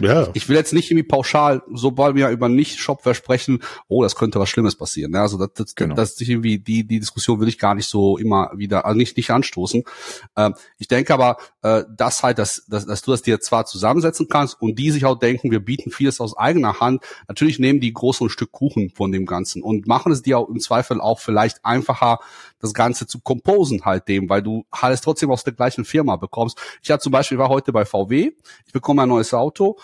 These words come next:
Speaker 2: und, äh, das passt irgendwie so als Beispiel, äh, ich brauche eine Versicherung dafür, ne? Und
Speaker 1: Mhm.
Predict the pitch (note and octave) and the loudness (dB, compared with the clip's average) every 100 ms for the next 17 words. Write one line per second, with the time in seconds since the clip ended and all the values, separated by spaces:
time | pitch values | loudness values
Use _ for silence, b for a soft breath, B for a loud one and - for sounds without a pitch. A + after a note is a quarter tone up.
0 | B B - C3 C3+ C3+ C3+ C3+ B2+ _ | B B -2 0 2 2 4 2 0 _
1 | A2 - C3 A#2+ - C#3+ D#3+ C#3 B2+ G#2+ | -20 -16 -6 -6 0 -2 0 0 0 0
2 | - A#2 D#3 - A#2 D3 A#2+ A2+ A2 A#2 | 0 0 0 -2 -2 0 2 2 0 -2
3 | D3+ F#3 D#3+ E3 E3+ - F2+ E2 - - | 0 0 0 -2 -2 -4 -6 -6 -12 -16
4 | - B2 E3 C3 G2+ G#2+ A#2+ | -10 0 0 0 -2 -4 -6